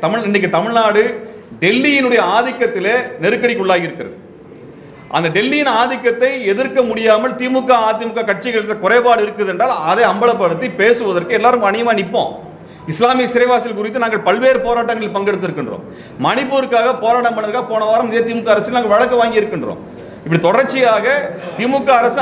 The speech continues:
அதிமுக அரசு இரண்டு நாளும் ஒடுக்கப்படுகின்ற அமைப்பு தான். கேள்வி, என்னால இரண்டையும் நாம் கேள்வி கேட்கின்றோம். அப்ப இப்படிப்பட்ட ஒரு அணியோடு சேர்ந்து நின்று தான் நீங்கள் மாற்றை உருவாக்க முடியுமே ஒழிய, பாரதிய ஜனதா கட்சி என்ன பேசுகிறதோ அதற்கு முன்னோட்டமாக நீங்கள் பேசிக் கொண்டிருப்பதெல்லாம்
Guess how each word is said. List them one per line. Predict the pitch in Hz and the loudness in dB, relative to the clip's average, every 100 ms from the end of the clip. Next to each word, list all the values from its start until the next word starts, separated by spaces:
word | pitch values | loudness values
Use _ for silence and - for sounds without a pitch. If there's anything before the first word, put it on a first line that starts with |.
| 240 | 0
அதிமுக | 247 254 254 | 0 -2 0
அரசு | 220 175 196 | 0 2 2
இரண்டு | 233 247 | 2 4
நாளும் | 247 262 214 | 2 2 0
ஒடுக்கப்படுகின்ற | 240 247 240 233 220 202 | 0 0 0 -2 -2 -2
அமைப்பு | 233 226 214 | -2 -2 -2
தான். | 160 175 | -2 -2
கேள்வி, | 233 214 - - | -4 -4 -8 -4
என்னால | - 262 233 | 0 2 2
இரண்டையும் | 277 285 277 | 2 2 0
நாம் | 247 | 2
கேள்வி | 269 277 240 | 2 2 0
கேட்கின்றோம். | - 160 113 - - - 156 | 0 -6 -8 -12 -16 -4 -2
அப்ப | 170 156 190 254 - - - | 0 0 0 -2 -8 -14 -12
இப்படிப்பட்ட | 170 285 302 269 269 269 233 | -8 -2 0 2 2 2 2
ஒரு | 247 | 0
அணியோடு | 190 269 262 247 226 | 0 2 4 4 4
சேர்ந்து | 240 240 220 | 2 2 -4
நின்று | 202 208 | -4 0
தான் | 262 269 | 0 0
நீங்கள் | 233 185 | 0 2
மாற்றை | 233 247 208 | 2 2 0
உருவாக்க | 208 220 220 185 | 2 2 0 -4
முடியுமே | 180 165 143 | -2 -2 -4
ஒழிய, | 139 170 254 170 - - - - - 131 | -2 2 2 2 -4 -18 -20 -20 -2 2
பாரதிய | 196 262 262 | 4 4 4
ஜனதா | 247 247 233 | 2 -2 -2
கட்சி | 226 190 208 | -2 -2 -2
என்ன | 254 220 | 0 0
பேசுகிறதோ | 233 226 202 185 185 175 - - - 139 | 0 0 -2 2 4 2 0 -12 -4 0
அதற்கு | 214 277 269 247 | 2 0 -2 -4
முன்னோட்டமாக | 233 285 294 277 262 247 233 | -2 2 2 2 2 0 0
நீங்கள் | 214 175 208 | -4 0 0
பேசிக் | 233 233 | 0 0
கொண்டிருப்பதெல்லாம் | 208 185 180 165 160 233 | -4 -2 -2 -2 0 0